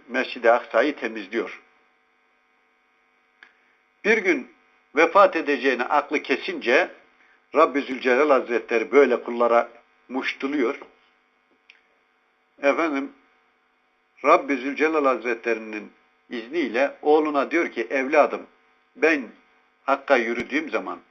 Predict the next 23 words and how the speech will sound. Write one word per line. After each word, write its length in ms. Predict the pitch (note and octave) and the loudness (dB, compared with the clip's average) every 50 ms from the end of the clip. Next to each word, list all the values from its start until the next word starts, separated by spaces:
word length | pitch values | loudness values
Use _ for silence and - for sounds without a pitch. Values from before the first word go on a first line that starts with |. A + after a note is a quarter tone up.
| _ _ _ _ _ _ _ _ _ _ _ _ | _ _ _ _ _ _ _ _ _ _ _ _
beni 560 | G#2 G2 - C#3+ D#3+ F3 F#3 F#3 D#3 - - | -20 -2 2 4 4 4 2 0 -2 -2 -4
kefen 560 | - - C#3 C#3 - - D#3 D#3 C#3+ A#2 G#2 | -4 -4 -4 -2 -2 -2 -2 -2 -2 -4 -6
değil 320 | A#2+ B2 C#3 F#3 F3 A#2 | -4 -2 -2 -2 -4 -6
de 180 | G2 F#2 - - - _ _ _ _ _ _ _ - | -6 -8 -8 -8 -12 _ _ _ _ _ _ _ -12
şu 180 | - - - | -10 -8 -8
üzerimdeki 1080 | - - E3+ C#3 B2+ D#3 D#3+ D#3 D3+ D3+ D3 C#3 D3+ D3+ C#3+ C#3+ - - D#3+ A2+ - - _ _ _ _ _ _ _ _ _ | -6 -6 -6 -4 0 0 0 0 0 -2 -4 0 0 0 0 0 -2 -6 -6 -6 -6 -10 _ _ _ _ _ _ _ _ _
bu 160 | E3 E3+ D3 | -4 0 4
Recep 360 | C3 C#3 C3+ C3+ F#3 F#3 C3+ C#3+ | 6 4 6 6 4 4 6 6
ayında 640 | C#3 C3+ C3+ B2+ B2 A#2+ A2+ A#2 A#2 G#2 F2+ - - _ _ _ _ _ _ | 4 4 4 0 -8 -10 -4 -2 -2 -2 -2 -4 -10 _ _ _ _ _ _
saygı 440 | - - C#3 C#3+ D3 C3+ D#3+ E3+ C#3 | -2 2 2 2 2 2 0 0 0
ve 160 | C#3 A#2+ - | 0 -2 -2
tazimle 580 | - B2+ A#2+ A#2+ A#2+ A#2 A#2 C3+ D3+ D3 C3 B2 | -2 0 0 0 0 0 -4 -6 -8 -6 -6 -6
geçirdiğim 760 | - B2 A#2+ A#2 - - - B2+ A#2+ G#2 G#2+ B2 A#2+ G#2 F#2 | -4 -4 -4 -4 -6 -8 -8 -8 -8 -8 -8 -10 -10 -10 -8
şu 160 | - - C#3+ - - | -8 -6 -6 -4 0
elbiseyle 800 | D#3 D3+ D3 C#3+ C#3+ D#3+ - - - F3+ F3 D3 B2+ B2 - | 2 2 2 2 -2 -8 -10 -4 -2 -2 0 0 0 -2 0
beni 280 | B2 A2+ G#2 G2+ G2 - | 0 0 0 -2 -4 -4
defnet." 380 | B2+ B2+ - - - - F2 - - - _ - | -4 -4 -4 -4 -10 -16 -18 -18 -20 -20 _ -2
Ve 200 | D3 F3+ F3 E3+ | 2 2 4 6
vefat 400 | G3 F#3+ F#3 G3+ G3 F#3+ - D3 | 6 4 6 6 4 4 4 0
ediyor 260 | B2 - G2+ F#2+ F#2 | -4 -6 -6 -8 -8
hanım. 260 | - G2+ F2 F2 F2 - _ _ _ _ _ _ _ _ _ _ _ _ _ _ _ _ _ _ _ _ _ _ _ _ _ _ _ _ - | -8 -10 -12 -14 -16 -20 _ _ _ _ _ _ _ _ _ _ _ _ _ _ _ _ _ _ _ _ _ _ _ _ _ _ _ _ -2
Vefatından 720 | C#3+ E3 D#3+ - F#3 F#3 E3+ - - F3 F3 F#3+ G#3 F#3 | 0 0 4 6 6 6 6 4 -2 -8 -6 -4 -4 -4
sonra 460 | C3 - A2+ G#2+ G#2 A2+ C#3 E3+ - | -4 -6 -8 -8 -4 -2 -2 -2 -2